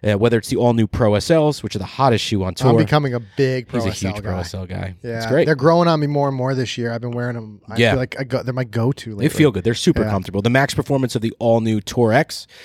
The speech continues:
Speaker 1: the all-new, uh, the comfort and performance of the F J Fury, or the number of other shoes FootJoy has to offer for every player,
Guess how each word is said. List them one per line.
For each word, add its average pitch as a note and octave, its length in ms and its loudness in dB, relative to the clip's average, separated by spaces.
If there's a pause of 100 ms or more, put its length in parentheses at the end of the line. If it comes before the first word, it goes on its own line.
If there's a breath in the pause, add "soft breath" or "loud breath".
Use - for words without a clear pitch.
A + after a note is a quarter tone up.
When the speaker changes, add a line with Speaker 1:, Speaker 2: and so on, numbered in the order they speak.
(320 loud breath)
Speaker 1:
the A#2 100 4
all-new, A2+ 500 4
uh, G#2 240 2
the G2 100 -4
comfort B2+ 300 0
and G#2+ 80 0
performance A2+ 460 -4
of G2 80 -4
the G2 160 -10
F A2+ 200 -4
J G2+ 240 -2
Fury, D3 600 2
or B2 160 2
the A#2 80 0
number A#2 220 2
of G#2 60 0
other A2 200 2
shoes A2 340 0
FootJoy A2+ 320 -2
has G2+ 200 -4
to G#2 120 -8
offer G2+ 180 -6
for - 160 -10
every F#2+ 220 -6
player, A2+ 460 0